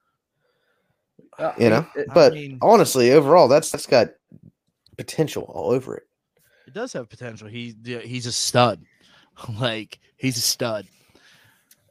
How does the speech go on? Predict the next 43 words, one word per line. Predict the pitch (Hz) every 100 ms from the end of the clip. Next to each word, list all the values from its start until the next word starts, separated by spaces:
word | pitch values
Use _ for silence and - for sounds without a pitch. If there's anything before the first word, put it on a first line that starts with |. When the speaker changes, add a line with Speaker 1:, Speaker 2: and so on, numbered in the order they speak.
| _
Speaker 2:
Yeah. | 127 123 117
Speaker 3:
And | 110 101 _ _ _ _ _ _ _ _
I | 135 135
Speaker 2:
And |
he's | 160
gonna | 131
Speaker 3:
agree | 131
Speaker 2:
win | 175 180
Speaker 3:
that |
Speaker 2:
this | 127 -
match. | 69 55 - -
Speaker 3:
I | 160
agree | 180 196
with | 160
both | 131 170 143
of | 110
you. | 104
He's | 117
very | 110 127 131
underutilized, | 131 123 117 127 127 131 143 -
right? | 123 143 - _ - _
And | 117 127 123 113
at | 120 120
the | 117
same | 131 123
point | 131 120
in |
time, | 127 131 117
Speaker 1:
Fucking | 110 131
Speaker 3:
his | 113
Speaker 1:
him |
Speaker 3:
job's | 135 147 139
Speaker 1:
over. |
Speaker 3:
to | 127
take, | 151 135
he-, | - - _ -
put, | 131 113
you | 131
know, | 120 107
he's | 110 127
a |
heater | 117 139 143
for, | 110 113 110